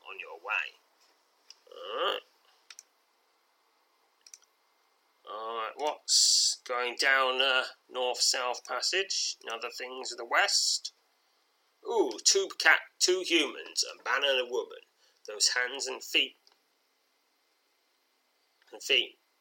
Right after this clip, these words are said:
their hands and feet manacled, chains were a large block in the centre of this small alcove.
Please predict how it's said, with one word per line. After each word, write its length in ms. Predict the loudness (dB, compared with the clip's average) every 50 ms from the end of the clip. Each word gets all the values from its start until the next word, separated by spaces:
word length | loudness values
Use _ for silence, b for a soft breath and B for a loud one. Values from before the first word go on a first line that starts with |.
| _ _ _ _
their 160 | -2 0 0
hands 320 | 2 2 2 2 2 0 -2
and 120 | -2 0
feet 320 | 2 2 2 2 2 -2 -4
manacled, 520 | -2 -2 -2 -2 -6 -10 -12 -14 -8 2
chains 440 | 4 4 6 6 2 0 -2 -4 -6
were 100 | -6 -4
a 180 | -4 -2 0 4
large 480 | 6 8 8 8 8 6 4 -2 -4
block 320 | -6 -6 -6 -6 -6 -10 -16
in 100 | -14 -10
the 100 | -2 -2
centre 440 | 0 0 0 -4 -4 -6 -6 -6
of 100 | -6 -8
this 160 | -2 2 4 4
small 340 | 4 4 0 -4 -4 -4 -2
alcove. 500 | -2 -2 -2 -4 -8 -14 -20 -20 -20 -20